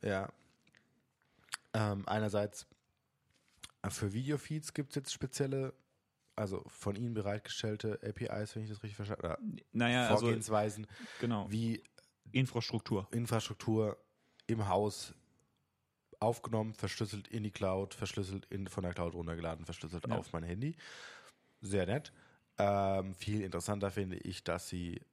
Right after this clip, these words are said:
Speaker 1: äh, mit Router-Anbiet-, also mit, ähm, W lan-Router-Anbietern zusammenarbeiten, die HomeKit, ähm, Gateways im Prinzip einbauen, die dann alles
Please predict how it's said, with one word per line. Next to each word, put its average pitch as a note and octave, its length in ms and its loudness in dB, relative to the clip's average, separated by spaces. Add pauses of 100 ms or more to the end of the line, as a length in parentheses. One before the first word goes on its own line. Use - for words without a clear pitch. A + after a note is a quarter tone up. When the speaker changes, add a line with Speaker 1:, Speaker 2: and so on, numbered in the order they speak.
(140)
Speaker 1:
äh, F2 140 -2
mit E2 380 -8
Router-Anbiet-, G#2+ 840 0
also F2 200 -2
mit, - 320 -8 (100)
ähm, D#2+ 240 -4
W F#2+ 80 0
lan-Router-Anbietern F#2+ 960 -2
zusammenarbeiten, F#2 920 -4 (840)
die F#2 320 -2 (500)
HomeKit, A#2+ 880 0 (1200)
ähm, F2 560 -2 (100)
Gateways G#2+ 880 2 (260)
im G2 100 -2
Prinzip G2 640 -4
einbauen, G2 800 0 (600)
die A#2 200 0
dann G#2 340 2
alles A#2+ 460 0